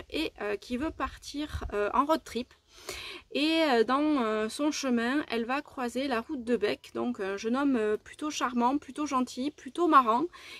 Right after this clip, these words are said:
qui, euh, va lui proposer de partir avec elle.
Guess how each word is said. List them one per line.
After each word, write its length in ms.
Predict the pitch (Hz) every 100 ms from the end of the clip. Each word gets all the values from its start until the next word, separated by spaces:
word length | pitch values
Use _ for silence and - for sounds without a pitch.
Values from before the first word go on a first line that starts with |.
| -
qui, 340 | - 311 339 359
euh, 160 | 220 226
va 240 | 226 320
lui 240 | 311 262 311
proposer 480 | - 330 262 254 302
de 80 |
partir 400 | 247 247 - 320
avec 280 | 277 233 -
elle. 220 | 190 -